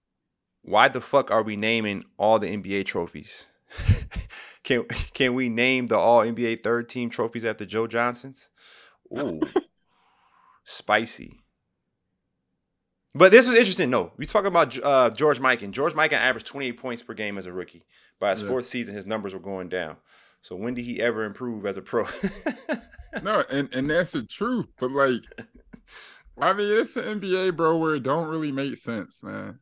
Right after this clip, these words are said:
Speaker 2: Like, only thing I'ma say, too, with the trophies that might occur, I guess,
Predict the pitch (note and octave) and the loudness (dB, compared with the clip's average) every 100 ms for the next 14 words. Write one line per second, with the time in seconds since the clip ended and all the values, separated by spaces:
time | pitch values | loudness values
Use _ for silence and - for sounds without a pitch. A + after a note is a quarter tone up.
0 | - G#2 G#2 C#3+ G3+ A3 G#3+ G3 F#3 F3+ | -8 -6 -2 0 2 2 0 0 0 -2
1 | - F3 D#3+ F3+ F3+ E3 C3 D#3 D#3+ D#3+ | 0 0 0 -2 -2 -2 -4 -2 -2 -4
2 | E3+ F3 - - _ _ _ _ A#2+ A2 | -10 -10 -12 -18 _ _ _ _ -2 0
3 | A#2+ C#3+ C#3+ C3 C#3 C#3+ C#3+ C#3 A2+ A2+ | 2 2 2 0 2 4 2 0 -2 -6
4 | G2+ B2 C3 C3 | -4 -2 -2 -4